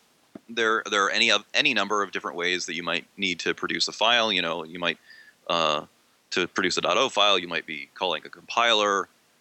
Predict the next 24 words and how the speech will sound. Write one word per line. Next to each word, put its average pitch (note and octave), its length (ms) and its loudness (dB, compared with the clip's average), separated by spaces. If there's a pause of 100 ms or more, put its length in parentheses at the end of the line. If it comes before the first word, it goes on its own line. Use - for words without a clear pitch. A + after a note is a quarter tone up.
To E2+ 180 -2
produce F#2 400 -4
a D2+ 140 0
dot E2 200 0
H F#2+ 180 0
T F2+ 60 -2
M E2 80 -4
L G#2+ 140 0
file, G2+ 340 2
you F2 80 -6
might E2 160 -6
be D2 240 -12 (240)
calling E2 360 -2
a, C2+ 60 -4 (100)
a C#2 60 -6
markdown F2+ 680 0
processor, F2 720 2 (500)
uh, D#2 200 2
and F#2+ 120 0
on G#2+ 180 2
and F2+ 80 0
on E2 180 2
and F2 80 -2
on. F2 240 2